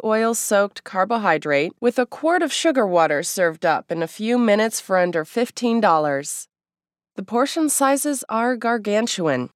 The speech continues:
Salad bowls full of pasta, pizzas the size of manhole covers,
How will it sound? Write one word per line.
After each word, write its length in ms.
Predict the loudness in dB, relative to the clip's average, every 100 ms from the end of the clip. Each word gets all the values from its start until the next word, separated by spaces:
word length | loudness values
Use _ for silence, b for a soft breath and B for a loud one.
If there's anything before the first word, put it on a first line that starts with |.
| _ _ -10
Salad 480 | -4 2 2 2
bowls 320 | 2 2 2 -2
full 280 | -2 0 2
of 160 | 0
pasta, 640 | -2 -2 -2 -2 -2 -2 -4 _ _
pizzas 540 | -6 -4 0 0 0
the 100 | -2
size 400 | 0 2 2 2
of 80 | -4
manhole 420 | -2 0 0 -2
covers, 640 | -2 -2 0 -2 -2 -4